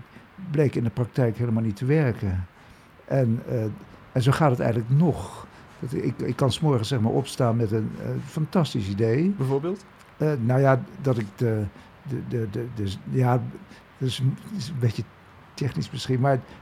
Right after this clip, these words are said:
Speaker 1: ja, s-, soms dan, dan, dan, of, ja, <laughs> sta ik in één keer met een mond vol tanden.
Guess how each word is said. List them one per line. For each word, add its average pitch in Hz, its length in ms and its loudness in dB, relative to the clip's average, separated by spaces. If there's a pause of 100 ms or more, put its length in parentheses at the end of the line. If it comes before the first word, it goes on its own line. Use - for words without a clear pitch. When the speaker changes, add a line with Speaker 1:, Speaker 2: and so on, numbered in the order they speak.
(320)
Speaker 1:
ja, 139 140 2
s-, 113 160 -4
soms 147 460 0
dan, 127 320 2
dan, 123 260 -2 (120)
dan, 117 300 0 (240)
of, 151 200 -8 (2250)
ja, 123 240 2 (640)
<laughs> - 560 -8
sta - 220 -6
ik 110 100 -6
in 139 60 -2
één 127 80 0
keer 120 100 4
met 143 100 2
een 143 80 2
mond 196 240 8
vol 160 160 0
tanden. 160 340 4